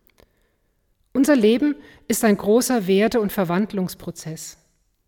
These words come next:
Er beginnt mit dem Verschmelzen von Ei und Samenzelle und endet nicht mit dem Tod. Auferstehung ist der größte Verwandlungsprozess in der Geschichte des Lebens eines Menschen.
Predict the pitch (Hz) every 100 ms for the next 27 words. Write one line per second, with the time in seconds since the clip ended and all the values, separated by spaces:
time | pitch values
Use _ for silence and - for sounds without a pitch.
0 | _ _ _ _ _ _ _ _ _ 180
1 | 180 185 240 302 - 190 185 175 175 151
2 | 175 190 240 - 247 - 170 170 190 233
3 | 240 175 - 196 254 240 - 190 190 185
4 | - _ _ _ _ _ _ _ - 196
5 | - 220 277 277 - 220 262 - - 240
6 | 226 226 - - 185 156 - _ _ _
7 | _ _ _ _ _ _ _ _ - 220
8 | 262 294 - 208 185 170 165 _ _ _
9 | _ - 196 - 190 202 233 262 262 226
10 | 185 190 226 240 - - 220 220 220 214
11 | 180 185 - 247 - - 190 180 175 185
12 | 196 202 - - 190 202 - 175 165 165
13 | 165 160